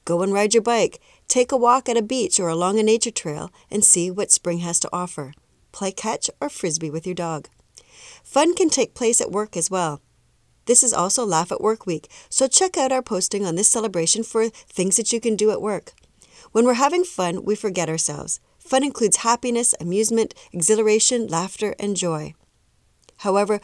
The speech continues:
we lose our sense of fun as we age if we do not nourish it regularly.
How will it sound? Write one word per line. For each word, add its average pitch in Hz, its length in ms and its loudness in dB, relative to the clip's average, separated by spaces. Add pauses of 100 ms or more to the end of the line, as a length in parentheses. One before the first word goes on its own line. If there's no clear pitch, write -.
(160)
we 208 120 2
lose 262 260 0
our 233 60 2
sense - 360 0
of 185 80 -8
fun 175 320 -4
as 196 200 -6
we 220 100 0
age 208 360 0
if 170 140 -8
we 190 80 0
do 190 160 -4
not 208 220 -4
nourish 220 380 -2
it 156 180 -10
regularly. 151 640 -8